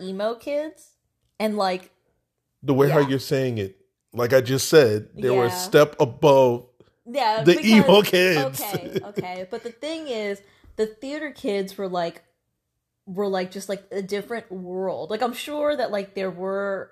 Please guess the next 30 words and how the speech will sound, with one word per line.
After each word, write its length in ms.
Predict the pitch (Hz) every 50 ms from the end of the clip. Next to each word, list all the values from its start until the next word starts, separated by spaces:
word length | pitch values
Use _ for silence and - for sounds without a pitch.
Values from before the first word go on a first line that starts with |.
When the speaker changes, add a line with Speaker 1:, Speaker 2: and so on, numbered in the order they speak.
| _ _ _
Speaker 1:
you 140 | 196 196 185
know, 100 | 185 180
theater 440 | 175 _ - 185 185 190 185 190 185
kids 400 | 185 - 185 180 175 175 170 -
who 80 | 202 180
were 120 | 180 185
on 260 | - 190 190 190 190
stage, 420 | 190 - - 185 180 175 175 170 - _ _ - _ _ _ _ _ - -
and 100 | 190 196
I'm 100 | 196 196
sure 180 | - 233 220
that 120 | 220 214 214
there 120 | 214 202
were 380 | 196 196 190 190 185 185 - _ _ _ _ _
Stage 480 | - - - 220 196 208 220 208 - -
Crew 160 | - 202 190
kids 360 | - - 202 185 180 - -
who 120 | - 190
were, 120 | 180 185 180
like, 320 | 175 175 165 - - -
hung 420 | - - - 214 202 202 196 196 -
out 240 | 175 170 180 185 - 190
with 140 | 185 185
some 280 | - - 185 175 175 -
theater 280 | 170 175 190 190 220 226
kids, 340 | - 294 311 349 349 -
'cause 140 | - 208 190
that 240 | 185 175 175 _ _
did 260 | - 180 190 190 190
happen. 560 | - - 170 151 156 - 254 269 294 - -